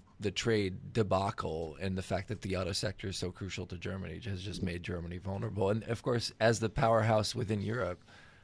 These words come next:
uh, you know, if a German, a German recession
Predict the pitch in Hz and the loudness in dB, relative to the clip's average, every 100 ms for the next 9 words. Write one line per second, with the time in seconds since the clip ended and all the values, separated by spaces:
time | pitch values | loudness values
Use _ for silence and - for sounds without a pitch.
0 | - 98 98 95 98 - - _ - - | -4 2 6 6 4 0 -8 _ -20 -20
1 | - 117 104 98 - 104 - 113 - - | -8 -4 -2 -4 -2 -2 -2 -18 -18 -12
2 | - 101 120 113 113 107 98 - - - | -6 2 6 6 4 2 0 -6 -20 -20
3 | - - - 117 127 123 110 104 - 110 | -20 -20 -4 2 6 6 4 2 4 4
4 | 107 107 95 98 | 6 2 0 -4